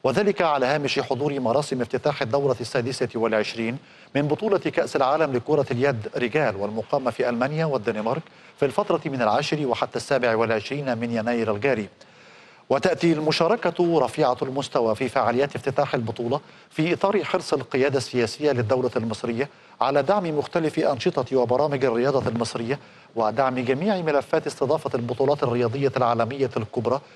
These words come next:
بشكل يليق باسم وسمعة وحضارة مصر، لما لذلك من آثار إيجابية كبيرة على مختلف الأصعدة السياسية والاقتصادية والسياحية.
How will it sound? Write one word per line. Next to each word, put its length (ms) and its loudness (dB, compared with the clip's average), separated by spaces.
بشكل 520 -2
يليق 420 -2
باسم 340 -2
وسمعة 640 -2
وحضارة 640 2
مصر، 320 -2
لما 240 4
لذلك 420 0
من 160 -2
آثار 480 0
إيجابية 420 0
كبيرة 580 -2
على 240 2
مختلف 480 -2
الأصعدة 680 0
السياسية 680 -2
والاقتصادية 880 -2
والسياحية. 800 -2